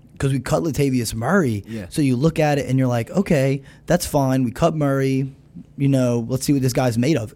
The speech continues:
Speaker 1: He was really, like, he was a hard runner. He looked like he had something to prove on Sunday. And if he keeps that mentality all season, he will continue to have a job
Speaker 2: Yeah.
Speaker 1: easily. All right, moving on.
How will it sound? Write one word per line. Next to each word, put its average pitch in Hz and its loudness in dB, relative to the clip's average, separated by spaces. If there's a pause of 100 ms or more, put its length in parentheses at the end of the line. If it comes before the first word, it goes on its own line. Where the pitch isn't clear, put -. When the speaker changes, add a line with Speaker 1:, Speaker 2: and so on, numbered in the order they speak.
Speaker 1:
He 190 -2 (300)
was 131 2
really, 135 2
like, 113 -6
he - -4
was 151 0
a 131 -2
hard 120 0
runner. 110 -2
He 127 0
looked 156 0
like 131 -2
he 135 0
had 123 -2
something 120 -2
to 104 -2
prove 110 -4
on 101 -4
Sunday. 107 -8 (340)
And 127 0
if - -4
he 170 2
keeps 147 -2
that 131 -2
mentality 135 0
all 117 -2
season, 127 0 (240)
he - 2
will 135 2
continue 117 -2
to 101 -6
have 98 -8
a - -12
job 92 -10 (180)
Speaker 2:
Yeah. 160 2
Speaker 1:
easily. 98 -4 (1400)
All 185 6
right, 147 4
moving 147 4
on. 147 2